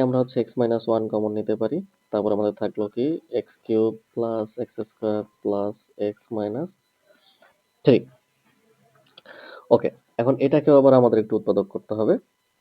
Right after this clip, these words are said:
একটু ভেঙে ভেঙে নিতে হবে। এখানে আমাদের এক্স কিউব আছে, এখানে আমরা যদি একটা মাইনাস এক্স স্কয়ার লিখি, প্লাস যদি দুইটা এক্স স্কয়ার লিখি, তাহলে আমাদের প্লাস একটা এক্স স্কয়ার থাকে। তারপর হচ্ছে আমরা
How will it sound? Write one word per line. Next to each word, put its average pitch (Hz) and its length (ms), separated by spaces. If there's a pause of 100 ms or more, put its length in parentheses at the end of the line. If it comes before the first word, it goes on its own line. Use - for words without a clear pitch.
(280)
একটু - 180
ভেঙে 107 220
ভেঙে 101 260
নিতে 98 200
হবে। 123 140 (520)
এখানে 120 180
আমাদের 110 220
এক্স 107 220
কিউব 113 180 (100)
আছে, 143 180 (1200)
এখানে 120 280
আমরা 117 180
যদি 113 180
একটা 110 160 (120)
মাইনাস 113 380 (120)
এক্স - 120 (140)
স্কয়ার 104 280 (100)
লিখি, 104 240 (420)
প্লাস 104 200 (120)
যদি 107 120 (100)
দুইটা 113 200
এক্স 107 220
স্কয়ার 101 260
লিখি, 101 220
তাহলে 110 200
আমাদের 98 200
প্লাস 101 160 (100)
একটা - 160
এক্স - 200
স্কয়ার 104 280
থাকে। 107 180 (920)
তারপর 117 220
হচ্ছে 113 180
আমরা 113 120